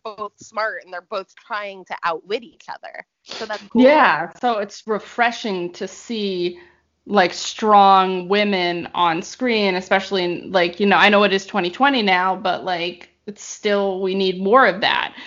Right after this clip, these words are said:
Speaker 2: So, yeah, I
Speaker 1: Mm-hmm.
Speaker 2: liked that even back in, you know, with this movie in twenty eleven,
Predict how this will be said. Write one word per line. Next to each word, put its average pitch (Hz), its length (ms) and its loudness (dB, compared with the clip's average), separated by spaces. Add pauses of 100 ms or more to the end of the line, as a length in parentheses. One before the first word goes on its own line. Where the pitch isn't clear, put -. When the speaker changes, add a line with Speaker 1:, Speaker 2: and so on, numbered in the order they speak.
(140)
Speaker 2:
So, - 140 -2
yeah, 262 300 6
I 202 140 6
Speaker 1:
Mm-hmm. 196 80 -2
Speaker 2:
liked 220 340 0
that 208 280 0
even 233 420 -4
back 208 360 -2
in, 196 400 -6
you 202 100 -4
know, 185 120 -4
with 196 180 -8
this 208 180 -8
movie 214 320 -4
in 190 120 -2
twenty 185 300 -4
eleven, 220 580 2